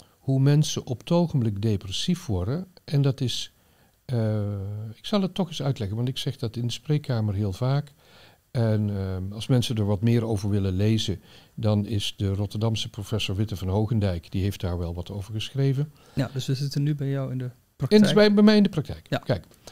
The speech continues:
Speaker 1: dan zeg ik tegen jou van, nou, waar kom jij vandaan? Waar komt jouw familie vandaan? Waar komt jouw familie vandaan, Ole?
Speaker 2: Eh, eh, Dorkum. Nou, bij de buurt van Dorkum.
Speaker 1: Van?
Speaker 2: De Loerbeek in de buurt en Stockholm. De Achterhoek.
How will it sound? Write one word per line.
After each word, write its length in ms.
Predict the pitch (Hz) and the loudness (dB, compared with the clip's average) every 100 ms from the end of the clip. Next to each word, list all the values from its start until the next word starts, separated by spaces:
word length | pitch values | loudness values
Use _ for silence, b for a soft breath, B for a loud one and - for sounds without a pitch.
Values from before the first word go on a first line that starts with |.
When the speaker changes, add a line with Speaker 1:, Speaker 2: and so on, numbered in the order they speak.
| B | B
Speaker 1:
dan 140 | 151 | 0
zeg 200 | 143 202 | 4 4
ik 320 | 185 202 - - _ _ _ _ _ _ _ _ _ _ _ _ _ | 6 4 0 -20 _ _ _ _ _ _ _ _ _ _ _ _ _
tegen 300 | 147 113 107 | 0 2 4
jou 400 | 127 147 165 170 - _ _ _ | 4 4 4 0 -8 _ _ _
van, 300 | - 127 160 - | -6 -2 -2 -2
nou, 180 | 175 - - - | -2 -2 -6 2
waar 120 | 196 | 2
kom 200 | 196 190 | 6 6
jij 140 | 175 | 6
vandaan? 300 | 160 147 101 92 | 4 2 2 2
Waar 120 | 170 | 2
komt 220 | 175 185 | 4 4
jouw 120 | 170 | 4
familie 400 | 143 156 165 170 | 2 4 4 4
vandaan? 320 | 120 92 78 82 _ _ _ _ | 2 -2 -4 -10 _ _ _ _
Waar 140 | - 196 | -2 2
komt 160 | 208 | 2
jouw 120 | 190 | 2
familie 280 | 175 170 160 | 2 4 4
vandaan, 280 | 135 92 85 | 2 0 -2
Ole? 160 | 78 80 - _ _ - | -8 -12 -18 _ _ -4
Speaker 2:
Eh, 180 | 165 170 | -2 -2
eh, 340 | 156 - 156 | -4 -2 -2
Dorkum. 540 | 147 147 156 160 139 135 _ - | -2 -2 -4 -4 -8 -10 _ 0
Nou, 180 | 147 | 0
bij 160 | 139 156 | 2 0
de 80 | 151 | 0
buurt 240 | 143 175 | 0 -2
van 200 | - 127 | -2 -8
Dorkum. 400 | 127 127 - 143 - | -6 -8 -10 -14 -10
Speaker 1:
Van? 400 | 147 139 165 196 | -10 -2 2 4
Speaker 2:
De 100 | 190 | 4
Loerbeek 580 | 156 190 156 123 123 | 4 4 2 0 -2
in 60 | 131 | -4
de 80 | 127 | -8
buurt 340 | 123 127 123 | -4 -6 -6
en 140 | - 143 | -2 -2
Stockholm. 400 | - 147 - 117 - | -2 -6 -6 -12 -6
De 140 | 123 | -2
Achterhoek. 460 | - - 135 131 - | 0 0 -2 -8 -12